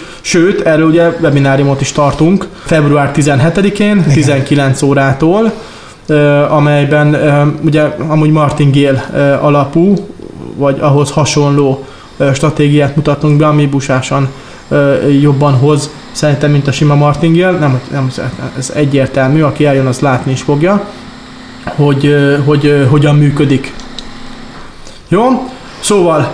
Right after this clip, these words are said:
Speaker 1: ö, ezeket akartuk volna itt így, ö, átbeszélni, hogy, ö, tisztában legyen mindenki azzal, mennyire fontos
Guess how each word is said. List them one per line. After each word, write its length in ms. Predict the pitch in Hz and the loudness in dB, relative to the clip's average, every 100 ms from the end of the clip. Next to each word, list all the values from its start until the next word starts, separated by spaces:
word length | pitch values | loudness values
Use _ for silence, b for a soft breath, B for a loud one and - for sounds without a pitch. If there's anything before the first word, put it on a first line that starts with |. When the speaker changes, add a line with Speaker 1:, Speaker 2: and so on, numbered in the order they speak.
| - | -4
Speaker 1:
ö, 200 | 175 160 170 | 0 0 2
ezeket 600 | 214 175 170 160 - - - | 0 0 0 -2 -4 -8 -4
akartuk 520 | - 170 151 156 - | -2 0 0 -2 0
volna 360 | 165 160 156 165 | 0 2 0 0
itt 220 | 180 - | -2 0
így, 220 | 151 - - | 0 0 -2
ö, 40 | 160 | 0
átbeszélni, 960 | 151 - 165 151 - 170 160 165 170 139 - | 0 0 2 2 2 2 2 2 0 -4 -2
hogy, 360 | 135 151 151 143 | 2 2 2 2
ö, 500 | 156 151 151 147 147 147 B B B | 2 4 4 4 2 0 B B B
tisztában 400 | 170 - 156 160 | -2 0 2 2
legyen 200 | 151 151 | 2 2
mindenki 440 | 156 151 147 - | 2 2 0 0
azzal, 240 | 156 151 151 | 0 2 2
mennyire 380 | 160 160 147 | 2 4 2
fontos 720 | 135 - 175 151 - - - | 2 0 2 2 0 -4 -8